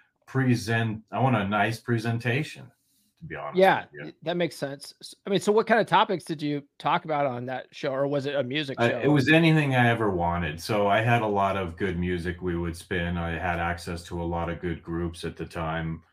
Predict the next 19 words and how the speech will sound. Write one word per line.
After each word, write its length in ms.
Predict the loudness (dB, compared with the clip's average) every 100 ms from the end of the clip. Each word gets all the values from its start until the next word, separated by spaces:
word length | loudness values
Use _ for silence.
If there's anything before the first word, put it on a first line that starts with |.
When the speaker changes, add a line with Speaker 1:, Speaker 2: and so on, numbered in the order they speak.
| _ _
Speaker 1:
One 200 | -10 -8
of 80 | -10
'em 120 | -12
is 140 | -16 -6
Cottonmouth 560 | 0 0 0 -4 -4
Kings. 320 | -6 -6 -4 -4
I 80 |
don't 120 | -2 -2
know 80 |
if 80 | -2
you 80 | -4
ever 160 | -4 -2
heard 160 | -2
about 260 | -2 -2 -2
them, 220 | -2 -2
but 160 | -4 -4
they 160 | -4
were, 400 | -2 -2 -2 -4
um, 320 | -6 -6 -8